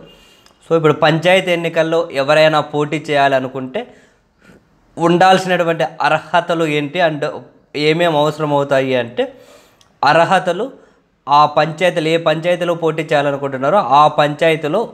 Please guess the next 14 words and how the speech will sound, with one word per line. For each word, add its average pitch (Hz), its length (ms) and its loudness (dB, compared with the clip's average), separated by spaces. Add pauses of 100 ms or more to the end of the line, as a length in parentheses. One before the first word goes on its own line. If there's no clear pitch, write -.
ఓటర్గా 151 800 2
నమోదై 143 460 0
ఉండాలి. 135 520 -2 (1700)
నామినేషన్ల 180 840 2
పరిశీలన 165 680 0
సమయానికి 151 760 -6
ఇరవై 143 300 2
ఒక్క 139 300 -2
సంవత్సరాలు 151 800 0
నిండి 123 380 -4
ఉండాలి. 143 640 -2 (1700)
పోటీ 190 340 4
చేసే 190 480 0 (100)
అభ్యర్థులకు 160 880 -2